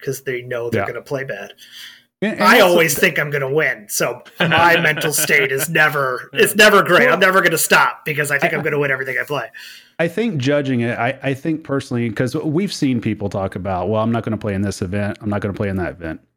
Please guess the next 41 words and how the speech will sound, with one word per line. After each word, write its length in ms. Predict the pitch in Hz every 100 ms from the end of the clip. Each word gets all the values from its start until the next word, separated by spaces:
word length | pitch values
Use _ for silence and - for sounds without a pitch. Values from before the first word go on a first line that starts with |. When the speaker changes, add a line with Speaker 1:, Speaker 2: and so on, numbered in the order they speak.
| _
Speaker 2:
And 420 | 123 123 123 127 _
I 200 | 120 160
feel 220 | 170 190
the 100 | 165
same 280 | 151 147 127
way, 220 | 110 104
but 240 | 107 110 127
not 320 | 127 131 127
because 420 | 120 - 120 110
I'm 200 | 107 107
worried 200 | 110 107
about 220 | 101 101 104
it 100 | 98
necessarily 600 | 101 107 - 98 98 90
hurting 340 | 113 107 101
my 380 | 101 95 92 87 - _ -
efficiency 520 | - 131 147 135 135
or 60 | 123
anything 220 | 117 117
like 160 | 107
that. 180 | 117 117 -
I've 200 | 135 127
just 180 | 127
decided 480 | - - 107 104 101
that 260 | 101 92 - - _ _ -
I 80 | 135
only 160 | 156
wanna 220 | 151 139 131
play 180 | 131
in 100 | 120
events 400 | 110 98 120 147
that, 340 | - 110 107 -
in 120 | 107
formats 400 | 127 120 127 113
that 100 | 113
I 80 | 107
think 220 | 110 107
is 60 | -
gonna 140 | 101
be 100 | 87
fun. 280 | 85 87 -